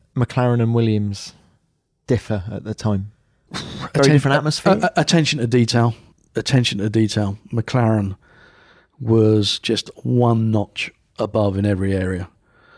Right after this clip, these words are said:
Speaker 2: whether it be from a cappuccino in the motorhome to, you know, the factory, the, the setup and testing. Not to say that it made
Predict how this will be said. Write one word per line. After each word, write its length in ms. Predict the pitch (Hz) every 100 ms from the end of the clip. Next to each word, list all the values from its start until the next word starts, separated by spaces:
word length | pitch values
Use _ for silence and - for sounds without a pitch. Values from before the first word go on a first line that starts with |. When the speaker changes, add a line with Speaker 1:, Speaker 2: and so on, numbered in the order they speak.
| _ _
Speaker 2:
whether 280 | 120 107 107
it 120 | -
be 120 | 113
from 200 | 98 107
a 40 | 101
cappuccino 720 | 123 110 107 123 107 104 104
in 80 |
the 160 | 98 104
motorhome 500 | 107 98 127 92 95
to, 400 | - 110 107 101 -
you 120 | 147
know, 200 | 113 104 92 - -
the 80 | -
factory, 800 | 113 117 107 - 104 104 104 101 - _ _ -
the, 220 | 107 113
the 120 | -
setup 440 | 107 - 107 110 -
and 160 | 92
testing. 640 | - 107 - 110 104 101 95 _ _ _ _ _ _ _ -
Not 300 | 143 180 -
to 100 | -
say 280 | - 180 151
that 140 | 139
it 120 | 127
made 460 | 139 139 135 127 120